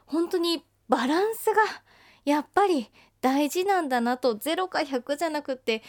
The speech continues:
バランスってすごく大切だなということと、今それを本当に考える時に来ているんだなっていうのを、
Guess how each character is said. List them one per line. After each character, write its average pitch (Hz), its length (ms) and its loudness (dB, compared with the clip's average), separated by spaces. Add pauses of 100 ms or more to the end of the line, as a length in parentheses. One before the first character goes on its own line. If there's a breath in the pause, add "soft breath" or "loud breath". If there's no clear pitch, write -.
(340 loud breath)
バ 254 120 -2
ラ 262 120 0
ン 269 100 0
ス 262 120 -2
っ 254 40 -2
て 277 180 -6
す 262 200 -2
ご 302 160 -4
く 339 140 -4
大 277 300 -2
切 294 280 -6
だ 294 140 -6
な 311 260 -4 (220)
と 254 80 2
い 254 80 2
う 254 40 -4
こ 269 160 -4
と 294 140 -2
と、 262 300 0
今 403 280 2
そ - 160 -4
れ 320 120 -2
を 349 340 2 (320 loud breath)
本 370 300 -4
当 415 100 0
に 415 120 0
考 359 300 -2 (140)
え 427 40 2
る 359 120 0
時 320 300 -4
に 262 300 0 (320 loud breath)
来 - 120 -10
て 427 260 4
い 359 40 4
る 359 140 2
ん 330 60 -2
だ 294 120 0
な 311 200 0
っ 320 80 -6
て 285 120 -4
い 277 60 0
う 269 40 -2
の 277 360 2
を、 - 60 -4